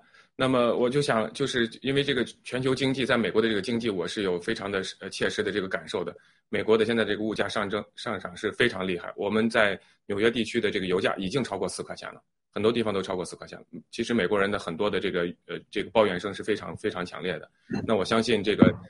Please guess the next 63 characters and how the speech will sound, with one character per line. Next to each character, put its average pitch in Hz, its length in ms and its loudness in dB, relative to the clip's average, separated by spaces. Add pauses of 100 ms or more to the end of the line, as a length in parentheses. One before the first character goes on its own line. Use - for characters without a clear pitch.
(140)
接 131 220 4
下 123 160 6
来 98 140 4
的 - 40 0 (140)
这 110 80 0
个， 85 440 0
呃， 92 140 -2
经 117 340 0
济 113 140 0
危 110 160 2
机、 110 400 -4 (160)
呃， 95 80 -8 (240)
应 110 100 -2
该 110 140 6
是 95 400 -2 (100)
在 92 220 0
今 110 180 -2
年 95 200 -2
会 90 340 0 (300)
非 127 120 4
常 101 160 -4
的 95 60 -2
明 87 160 -4
显， 90 100 -8
而 92 160 -2
且 85 300 -2 (260)
现 117 180 0
在 107 120 4
的 95 100 -2
这 90 80 -4
个 87 200 -2
整， 87 180 -6
我 90 100 -2
们 90 120 -4
看 117 120 -4
到 95 140 0
这 90 80 -4
C 90 160 -6
P 107 140 -2
I 98 100 2
指 76 160 -10
数 - 260 -8
也 82 160 -4
是 95 160 -6
真， 101 240 -4 (160)
这 104 120 -8
个 87 100 -6
全 104 240 -6
球 92 240 -2
都 95 160 -2
是， 90 280 -6
都 98 140 -6
是 92 80 -10
这 87 120 -6
个 87 80 -2
物 92 100 -2
价 87 140 -2
上 87 160 -4
涨 76 100 -8
非 101 160 -2
常 85 140 -10
厉 80 100 -8
害。 - 140 -16